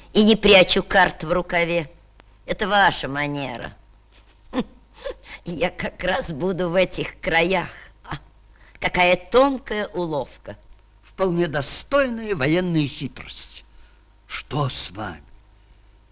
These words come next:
Speaker 2: Вы боитесь отдать свое сердце не раскаявшемуся социалисту и драматургу, как он отдал вам свое?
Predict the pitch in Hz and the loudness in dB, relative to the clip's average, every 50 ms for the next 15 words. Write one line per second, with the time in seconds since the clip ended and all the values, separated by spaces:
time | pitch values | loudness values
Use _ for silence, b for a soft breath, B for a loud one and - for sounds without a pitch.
0 | _ _ _ _ _ _ _ - 127 117 131 143 180 170 - 165 147 - 135 123 | _ _ _ _ _ _ _ -4 -4 0 0 0 0 -2 -4 -6 -6 -6 -6 -6
1 | 120 123 170 175 - - - 147 131 123 120 - - - 139 139 139 135 - - | -4 -2 -2 -2 -2 -4 -4 -2 -2 -2 -2 -2 -4 -4 -4 -4 -6 -8 -8 -8
2 | 139 131 - b b b b b b b 131 131 139 143 135 127 - - - - | -8 -8 -8 b b b b b b b -2 0 2 2 0 -2 -4 -6 -4 -2
3 | 135 147 143 135 - - - 147 131 117 107 - - 127 - - 127 - - - | 0 0 0 0 -2 -6 -6 -6 -6 -6 -6 -6 -6 -6 -6 -6 -6 -6 -4 -4
4 | 127 135 131 139 147 - - - - 131 123 - 123 117 117 127 120 - - 143 | -2 -2 -2 -2 -4 -6 -6 -6 -6 -4 -4 -2 -4 -4 -2 -4 -6 -4 -6 -6
5 | 131 117 107 123 117 - - 113 101 - - - - - 123 160 226 247 262 240 | -4 -2 -2 -4 -4 -4 -6 -8 -8 -8 -14 -14 -6 -2 0 2 2 2 0 -4
6 | - - - _ _ _ _ _ _ _ _ _ _ _ _ _ - - - _ | -6 -10 -20 _ _ _ _ _ _ _ _ _ _ _ _ _ -20 -20 -20 _
7 | - 220 185 147 - 101 85 123 117 104 110 117 90 85 - - - 95 101 101 | 0 2 2 2 0 -2 -6 -6 -6 -6 -6 -8 -10 -10 -12 -14 -14 -14 -12 -14
8 | 104 87 80 73 | -14 -14 -16 -20